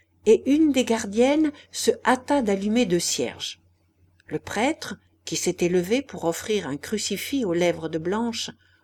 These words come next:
reprit ses prières. Daniel avait gardé Jeanne dans ses bras, et, comme l'air de la chambre devenait étouffant, il s'était mis à la fenêtre de la pièce voisine.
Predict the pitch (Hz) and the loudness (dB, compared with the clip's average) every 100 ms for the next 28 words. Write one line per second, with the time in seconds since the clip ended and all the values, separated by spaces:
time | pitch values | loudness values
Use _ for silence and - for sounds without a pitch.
0 | - 165 170 - 190 - 165 - 139 98 | -10 -6 -6 -6 -8 -8 -8 -6 -6 -8
1 | - - _ _ _ _ _ _ _ _ | -12 -20 _ _ _ _ _ _ _ _
2 | _ _ _ _ _ _ - 247 269 330 | _ _ _ _ _ _ -2 2 6 6
3 | 349 240 220 226 262 262 247 226 196 185 | 4 4 2 2 0 0 2 4 4 2
4 | 165 - 180 175 190 170 170 165 - _ | -2 -6 -6 -4 -6 -4 -8 -8 -12 _
5 | _ _ _ _ _ _ 233 - - _ | _ _ _ _ _ _ 2 2 -2 _
6 | - 226 233 269 247 202 190 190 - 233 | 0 2 4 2 2 2 2 0 -2 -2
7 | 190 175 170 175 180 180 170 156 165 - | -2 -4 -4 -2 -2 -2 -4 -6 -8 -8
8 | 226 220 - _ _ _ _ - 233 226 | -8 -8 -12 _ _ _ _ -6 -2 0
9 | 302 285 262 294 269 247 240 220 185 214 | 2 4 6 6 4 2 2 0 0 -2
10 | - 226 220 208 196 190 - 175 160 143 | -2 0 0 -2 -4 -4 -2 -2 -2 -4
11 | 117 139 | -6 -10